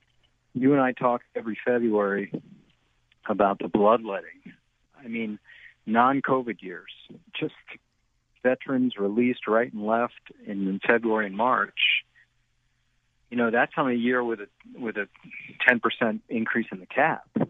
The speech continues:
You know, think about a year with a ten percent or fifteen, twenty percent decrease. And I don't know if either the N F L or N F L P A wants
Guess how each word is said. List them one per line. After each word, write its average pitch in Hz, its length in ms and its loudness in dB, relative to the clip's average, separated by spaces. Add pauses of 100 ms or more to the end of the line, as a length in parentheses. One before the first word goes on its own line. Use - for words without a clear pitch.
(440)
You 107 80 -10
know, 95 180 -6 (120)
think - 180 0
about 113 260 2
a 101 40 -6
year 117 340 -2
with 101 200 -8
a 95 100 -14 (640)
ten 123 120 -4
percent 107 440 -6 (160)
or 98 100 -10 (200)
fifteen, 127 400 -4
twenty 117 240 -2
percent 101 420 -4
decrease. 120 500 -6 (1300)
And 117 480 2
I 127 160 4
don't 127 340 0
know 139 440 0
if 123 80 -4 (180)
either 143 380 -2
the 117 160 -4
N 120 120 -2
F 113 140 -8
L 120 180 0
or 113 160 0
N 110 60 -4
F 107 140 -8
L 107 180 -2
P 139 140 0
A 127 100 2
wants 123 340 0